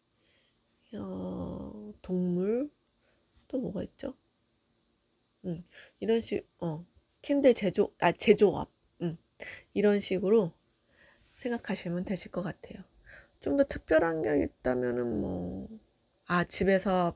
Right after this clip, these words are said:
파-, 집에서 파티업을 할 수 있는가? 그거는 아마 조건이 있을 거예요. 아마 홀이 따로 준비가 돼야 될걸요? 그래서 그런 게 안 되는 거? 네, 그런 게 안 되는 거고. 어, 그리고 또 뭐가 있을까요?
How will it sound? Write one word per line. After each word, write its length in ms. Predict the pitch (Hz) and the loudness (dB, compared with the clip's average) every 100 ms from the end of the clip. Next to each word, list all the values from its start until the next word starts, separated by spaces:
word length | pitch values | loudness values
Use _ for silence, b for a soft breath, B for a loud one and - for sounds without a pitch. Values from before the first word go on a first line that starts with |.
| - | -8
파-, 180 | - 214 | -8 -6
집에서 360 | - 190 185 190 | -4 -2 -2 -2
파티업을 560 | - 277 - 254 208 | -4 -2 6 6 6
할 100 | 240 | 0
수 160 | 226 - | -2 -4
있는가? 600 | 151 151 151 156 156 - B B B B B B B B B B B _ | -4 -4 2 4 4 0 B B B B B B B B B B B _
그거는 500 | - 214 240 240 240 | 0 4 4 2 2
아마 500 | 190 165 180 190 190 | 2 2 2 2 0
조건이 480 | 185 - - 196 196 | -2 -8 -4 -2 0
있을 280 | 165 - 185 | 0 0 0
거예요. 560 | - 180 175 175 180 190 | 0 0 0 -2 -4 -6
아마 240 | - 170 175 | -6 -4 -4
홀이 680 | - - 285 285 233 127 - | -6 0 4 4 4 4 2
따로 200 | - 240 | 2 2
준비가 360 | 214 175 165 165 | 0 -2 -2 -4
돼야 220 | - 185 | -4 -6
될걸요? 420 | 180 180 170 180 - _ B B B _ | -6 -8 -6 -6 -8 _ B B B _
그래서 120 | 180 | -12
그런 300 | - 233 277 | 0 4 6
게 80 | 277 | 6
안 160 | - 170 | 4 2
되는 260 | 180 165 | -2 -2
거? 160 | 185 233 _ _ _ _ | -6 -10 _ _ _ _
네, 200 | - 160 175 | -8 -8 -8
그런 240 | - 185 | -6 -4
게 80 | 180 | -4
안 160 | 165 151 | -6 -6
되는 280 | 175 165 | -6 -6
거고. 380 | 190 185 202 185 b b b b b b b b b - - | -8 -2 -2 -2 b b b b b b b b b -20 -6
어, 300 | 262 214 220 214 | -2 2 0 -2
그리고 920 | 208 202 208 196 180 175 170 170 175 | 0 2 2 0 -2 -2 -2 -4 -4
또 100 | 190 | -2
뭐가 280 | 160 175 180 | 0 0 0
있을까요? 500 | 160 - - - | -2 -8 -10 -8